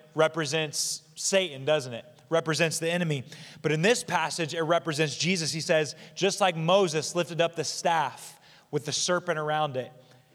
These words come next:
for the healing of the nation of Israel, so I must be lifted up." Then you realize Jesus said,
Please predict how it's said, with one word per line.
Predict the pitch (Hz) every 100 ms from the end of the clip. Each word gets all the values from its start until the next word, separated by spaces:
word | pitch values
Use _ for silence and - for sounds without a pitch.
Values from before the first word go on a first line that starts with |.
| _
for | - 156
the | 143
healing | 147 175 170 151 147
of | 151
the | 135
nation | 151 151 151
of | 139
Israel, | 156 135 139 117 123 - _ _ _ _ _ _
so | - 175 160
I | 156 185
must | 165 151
be | 156
lifted | 147 135 131
up." | 135 123 - - - - - _
Then | - 165
you | 160
realize | 175 196 175 151 127 120
Jesus | 131 165 151
said, | - 156 143 117